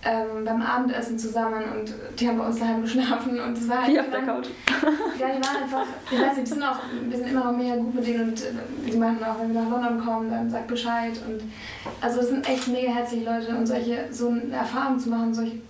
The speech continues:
Speaker 1: solche wahnsinnig krassen Musiker kennenzulernen, die dann auch mit uns spielen und uns irgendwie wertschätzen, ist
Speaker 2: Da kann man
Speaker 1: schon
Speaker 2: auch echt
Speaker 1: toll.
Speaker 2: viel lernen, finde ich. Also,
Speaker 1: Ja.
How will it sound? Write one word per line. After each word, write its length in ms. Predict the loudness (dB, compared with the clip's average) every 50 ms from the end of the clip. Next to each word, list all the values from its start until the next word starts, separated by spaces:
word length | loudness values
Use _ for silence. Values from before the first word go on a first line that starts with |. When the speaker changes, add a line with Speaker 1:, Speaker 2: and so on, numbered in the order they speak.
| -12 -4
Speaker 1:
solche 320 | -2 0 0 0 0 0
wahnsinnig 680 | 0 0 2 0 0 2 2 0 0 0 -4 -6 -8
krassen 560 | -4 -2 0 0 0 0 0 0 0 -2 -4 -8 -12 -18 -20 -18 -8 0
Musiker 440 | 2 4 4 4 2 0 -2 -2 -4
kennenzulernen, 840 | -2 -2 0 2 2 2 0 0 -2 -2 0 2 2 2 0 0
die 140 | -2 -2 0
dann 200 | 0 0 0 -2
auch 80 | -2
mit 180 | -2 -4 -4 -4
uns 140 | -4 -4 -4
spielen 560 | 0 0 2 4 4 2 2 0 -2 -4 -8 -8 -16 -18 -18 -18 -18 -18 -18 -20 -16 -8 -2
und 100 | 0 2 2
uns 140 | 2 0 0
irgendwie 260 | 0 0 0 0 0
wertschätzen, 680 | 0 0 0 0 0 -2 -2 -2 -2 -2 0 0 -2
ist 100 | -2 -4
Speaker 2:
Da 40 | -2 0
kann 80 | 0
man 80 | 2 2 2
Speaker 1:
schon 20 | 2
Speaker 2:
auch 100 | 2 2
echt 160 | 2 0 0 -2
Speaker 1:
toll. 80 | 0 2
Speaker 2:
viel 80 | 2
lernen, 300 | 2 2 0 0 -4 -4
finde 240 | -6 -6 -6 -6 -6
ich. 180 | -6 -6 -4 -4
Also, 200 | -2 -2 0 -2
Speaker 1:
Ja. 280 | 0 0 0 -2 -2